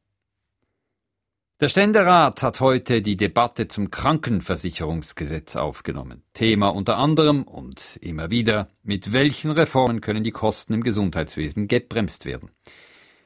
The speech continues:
Der neue Gesundheitsminister, Didier Burkhalter, setzt unter anderem auf Managed Care.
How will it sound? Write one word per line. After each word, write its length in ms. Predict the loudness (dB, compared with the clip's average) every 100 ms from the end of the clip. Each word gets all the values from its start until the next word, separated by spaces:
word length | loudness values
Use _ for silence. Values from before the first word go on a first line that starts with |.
| _
Der 80 | 2
neue 220 | 6 6
Gesundheitsminister, 1300 | 4 4 4 4 2 0 2 4 4 4 2 4 4
Didier 280 | 2 2 2
Burkhalter, 600 | 2 2 0 0 0 -2
setzt 360 | 0 0 0 -2
unter 240 | 2 2
anderem 400 | 2 2 2 2
auf 220 | 0 0
Managed 600 | 0 0 0 -2 -6 -10
Care. 460 | -6 0 0 0